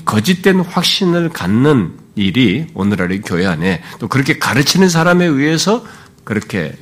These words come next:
잘못된 구원의 확신을 가지고 신앙생활하는 사람들이 교회 안에 제법 있기 때문에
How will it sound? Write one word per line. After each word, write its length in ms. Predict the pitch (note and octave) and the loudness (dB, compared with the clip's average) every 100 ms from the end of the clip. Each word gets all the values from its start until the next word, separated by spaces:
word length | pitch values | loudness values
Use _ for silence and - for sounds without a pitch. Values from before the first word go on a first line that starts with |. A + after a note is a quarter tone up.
| F2 | -12
잘못된 460 | - G2 G2 G2 F#2 | -4 -2 -2 -4 -4
구원의 260 | G2 F#2+ | -4 -4
확신을 280 | F2+ F2+ G#2 | -4 -4 -4
가지고 500 | F#2 E2 F#2+ G2 F#2 - - | -4 -6 -4 -2 -2 -4 -6
신앙생활하는 1040 | - C#3+ F2 E2 F#2 F2+ D#2 D#2+ F#2 F#2 | -4 -2 -2 -2 -2 -2 -2 -4 -2 -4
사람들이 720 | D#2+ F#2 F2 E2 D#2 F2 D2+ - | -6 -6 -4 -4 -4 -4 -6 -10
교회 160 | D#2+ | -10
안에 280 | E2 E2 D2+ | -6 -6 -6
제법 360 | D#2+ E2 F2 F2 | -10 -10 -10 -12
있기 200 | E2 D#2+ | -10 -10
때문에 500 | D#2 C#2+ D2 G2 | -10 -8 -6 -6